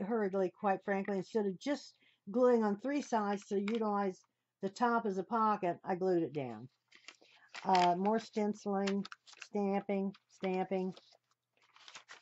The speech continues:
just blank paper, journaling.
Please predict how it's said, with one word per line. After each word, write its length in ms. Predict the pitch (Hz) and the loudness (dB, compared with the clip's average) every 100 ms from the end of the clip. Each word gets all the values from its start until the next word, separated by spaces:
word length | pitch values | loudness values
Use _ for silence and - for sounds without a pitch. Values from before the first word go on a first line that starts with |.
| - | -4
just 260 | 190 180 175 | -2 -2 -2
blank 440 | 180 196 190 196 - | 2 4 2 0 0
paper, 560 | 190 190 196 190 185 - _ _ _ - 165 | 0 0 0 -2 -2 -6 _ _ _ -18 -8
journaling. 600 | 202 202 196 190 185 | -4 -2 0 0 -2